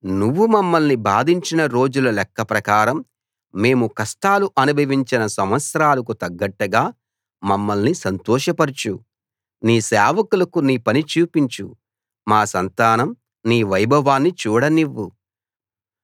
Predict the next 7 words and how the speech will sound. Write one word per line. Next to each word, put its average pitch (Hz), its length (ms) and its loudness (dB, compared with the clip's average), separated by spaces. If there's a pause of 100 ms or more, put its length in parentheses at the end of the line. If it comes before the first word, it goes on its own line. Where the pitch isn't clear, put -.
(140)
మా 110 200 2
యెహోవా 131 640 2
దేవుని 127 460 -2
ప్రసన్నత 120 640 -4 (580)
మా 110 220 2
మీద 113 260 0 (120)
ఉండుగాక. 113 680 -2